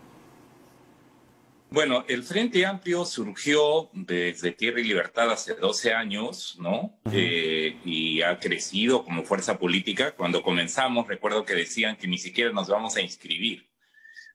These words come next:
Speaker 1: Bueno, tenemos ya doce años de vida política, eh, aciertos y errores como toda fuerza política.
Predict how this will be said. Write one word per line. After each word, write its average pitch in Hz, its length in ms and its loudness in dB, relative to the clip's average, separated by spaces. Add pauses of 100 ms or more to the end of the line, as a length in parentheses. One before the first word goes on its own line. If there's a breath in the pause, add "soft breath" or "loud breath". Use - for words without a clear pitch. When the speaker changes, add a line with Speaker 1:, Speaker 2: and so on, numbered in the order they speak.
Speaker 1:
Bueno, 120 320 2
tenemos 170 400 0
ya 151 120 2
doce 143 320 0
años 107 340 -2
de 87 80 -2
vida 95 240 0
política, 78 640 -6 (200)
eh, 80 140 2
aciertos 127 840 -2
y 85 160 -2
errores 104 380 0
como 80 240 -6
toda 92 260 0
fuerza 90 600 -4
política. 117 680 -2